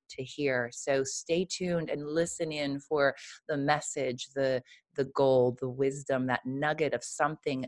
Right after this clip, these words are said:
inspirational that you needed to hear on this very day. My guest today is Sunny Joy McMillan. She is a recovering attorney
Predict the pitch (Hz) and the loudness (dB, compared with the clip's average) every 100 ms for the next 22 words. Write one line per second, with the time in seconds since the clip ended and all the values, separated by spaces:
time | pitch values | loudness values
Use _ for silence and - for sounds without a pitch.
0 | - 143 143 - - - 135 127 156 208 | -8 -6 -6 -6 -10 -8 -6 2 4 4
1 | - 151 135 120 131 143 143 143 139 139 | 0 -2 -2 -2 -2 -4 -4 -4 -2 -2
2 | 135 127 - 131 139 127 123 127 123 131 | -2 -2 -6 -6 -2 0 0 -4 -6 -2
3 | 127 123 120 135 131 120 - - - - | 0 0 -2 -2 0 -2 -8 -20 -20 -20
4 | - _ _ _ - - 202 196 196 190 | -20 _ _ _ -10 2 6 8 8 8
5 | 196 180 180 180 175 175 175 170 160 147 | 6 6 6 6 4 2 2 2 2 0
6 | 147 147 151 143 135 - - - - _ | 0 0 2 0 -4 -10 -16 -16 -18 _
7 | _ - - 233 233 208 202 196 175 170 | _ 0 2 4 4 6 4 4 4 4
8 | 170 - 233 240 277 285 277 196 - 185 | 2 0 0 2 0 0 0 -2 -4 -4
9 | 160 156 170 | -4 -4 -6